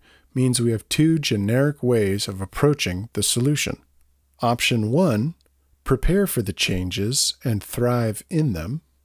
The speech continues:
Basically, as the world gets hotter and drier, we create new technologies to survive.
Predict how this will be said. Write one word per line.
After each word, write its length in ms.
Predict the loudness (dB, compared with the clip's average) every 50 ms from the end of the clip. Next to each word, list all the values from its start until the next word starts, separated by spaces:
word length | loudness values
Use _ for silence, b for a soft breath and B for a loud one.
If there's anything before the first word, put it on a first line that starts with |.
| _ _
Basically, 720 | 4 4 4 4 2 0 -2 -2 -2 -2 -2 -2 -4 -8 _ _ _ _ _ _ _ _ _
as 200 | 0 0 0 0
the 80 | 0 0
world 340 | 0 2 2 2 0 0
gets 320 | -2 -4 -4 -4 -4 -4 -2
hotter 300 | 0 0 2 2 0 0
and 200 | -2 -2 -4 -4
drier, 580 | 0 2 2 4 4 4 2 0 0 -2 -4 -4 0
we 120 | 0 0
create 340 | 0 0 0 2 2 2 2
new 220 | 2 4 2 2
technologies 1000 | 2 0 -4 -2 0 2 2 4 4 2 2 0 0 0 0 0 0 -2 -4 -4 -4
to 120 | -2 2
survive. 840 | 2 2 2 2 2 2 2 2 4 2 2 0 -2 -4 -6 -12 -20